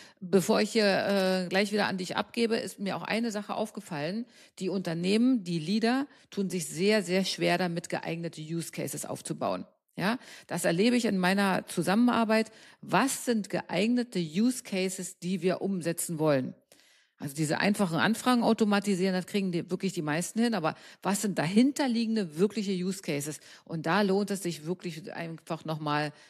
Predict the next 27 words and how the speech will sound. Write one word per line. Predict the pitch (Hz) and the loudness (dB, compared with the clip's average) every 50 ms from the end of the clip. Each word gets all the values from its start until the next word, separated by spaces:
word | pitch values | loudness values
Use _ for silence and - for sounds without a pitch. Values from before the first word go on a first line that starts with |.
| - _ _ | -20 _ _
ich | - - 156 | -14 -10 -8
sag | 151 156 | -8 -6
mal, | 156 156 151 | -4 -4 -4
viel | - 208 220 214 220 202 190 | 0 2 4 4 4 4 2
Schweiß | 196 - 180 170 175 202 196 | -2 -2 0 2 2 2 0
und | - 185 175 - | -2 -4 -2 -2
Liebe, | 196 190 185 185 - | 0 0 2 2 0
äh, | - 180 - | 0 -4 -4
zu | - 190 | -4 -2
investieren, | 131 185 160 170 165 - - 185 185 196 202 196 190 - - - | -2 0 -2 -2 -2 0 2 2 2 2 2 0 -4 -8 -18 -14
um | - - 170 | -8 -8 -4
diese | 156 180 165 156 | -2 -2 -2 -2
Use | 156 151 170 180 - | -2 -2 -2 -4 -4
Cases | - - 165 160 160 151 | -4 -4 -4 -4 -4 -6
so | - 160 | -8 -6
gut | - 165 160 - - | -4 -4 -6 -4 -2
wie, | 160 156 156 - | 0 0 0 0
ähm, | - 170 151 143 143 143 147 147 147 - _ _ _ _ _ _ _ _ _ | 0 -2 -2 -2 -2 -2 -2 -4 -6 -8 _ _ _ _ _ _ _ _ _
möglich, | - 170 185 190 - 196 180 - - - - | 4 4 4 6 4 2 -2 -2 -4 -10 -6
äh, | - 165 160 | -4 -4 -4
zu, | - - - 175 165 151 151 151 - - _ _ _ _ _ _ _ - - _ _ _ _ _ _ _ - | -4 -4 0 2 2 2 2 0 -2 -4 _ _ _ _ _ _ _ -20 -20 _ _ _ _ _ _ _ -4
ja, | - 160 131 87 | 0 2 2 2
ich | - 165 | 2 0
sag | - 170 - | -2 0 -2
mal, | 175 170 | -2 -2
zu | - 165 | -2 -2
kombinieren. | - 185 180 165 160 156 156 165 190 240 269 269 | 0 0 2 2 2 2 4 4 4 4 4 2